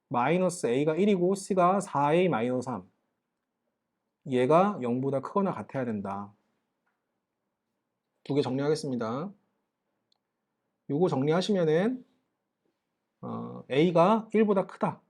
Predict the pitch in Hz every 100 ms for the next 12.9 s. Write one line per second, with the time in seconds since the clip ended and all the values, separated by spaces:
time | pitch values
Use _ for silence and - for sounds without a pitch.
0 | _ 135 147 147 120 113 139 143 120 120
1 | 202 226 _ _ _ _ _ _ _ _
2 | 143 214 220 139 156 170 180 147 127 170
3 | 226 - _ _ _ _ _ _ _ _
4 | _ 143 196 208 196 202 247 - _ _
5 | _ _ _ _ _ _ _ _ _ 131
6 | 127 165 185 175 175 - 127 139 147 147
7 | 180 233 220 _ - 220 208 185 196 160
8 | 165 233 214 - 135 151 160 156 208 202
9 | - - 165 151 131 170 151 107 - _
10 | _ _ - 170 202 208 214 208 202 151
11 | 160 151 - _ _ 131 165 196 135 139
12 | 160 160 - - 175 165 196 233